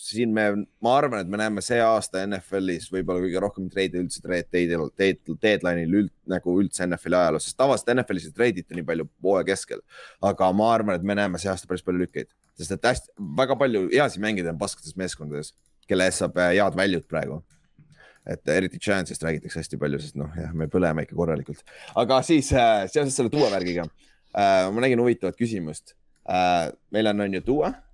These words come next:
meil on Hurts ja meil on Mac Jones, kes olid kõik Alabamas koos ühes quarterback'i ruumis, on ju. Siis praegu, praeguses N F L-is, nendest kolmest, kelle sa valiksid üheks play'ks? Ütleme, et sul on neljas down ja viis jaardi minna, tat-,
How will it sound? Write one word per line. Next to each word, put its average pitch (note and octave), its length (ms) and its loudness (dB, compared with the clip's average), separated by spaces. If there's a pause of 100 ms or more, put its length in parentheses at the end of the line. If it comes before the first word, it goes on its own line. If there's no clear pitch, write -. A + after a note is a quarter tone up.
meil G2 140 0
on F2+ 160 -2
Hurts - 480 -4 (100)
ja F2+ 80 -2
meil G2 240 2
on F2+ 320 2
Mac C3+ 240 -2
Jones, A#2 320 -2
kes - 240 -6
olid F2 160 -2
kõik B2 320 -2
Alabamas G2+ 560 0
koos - 460 0 (100)
ühes G2+ 240 0
quarterback'i F2 480 -2
ruumis, E2 320 -2
on D2+ 140 -4
ju. - 20 -6 (720)
Siis A2 240 0
praegu, C#3+ 600 0 (500)
praeguses A#2+ 480 0
N B2 140 -4
F - 160 -8
L-is, - 240 -6 (100)
nendest A#2 320 -4
kolmest, G#2 480 -4 (720)
kelle E3 320 4
sa C3 80 -4
valiksid C3 480 2
üheks B2 240 0
play'ks? - 460 0 (500)
Ütleme, A#2 320 -2
et - 60 -10
sul A2 80 -2
on A#2 100 0
neljas B2+ 240 0
down A2 240 0 (240)
ja F#2 80 -4
viis A2+ 160 -2
jaardi G2+ 240 0
minna, F2+ 320 -4
tat-, F#2+ 160 -2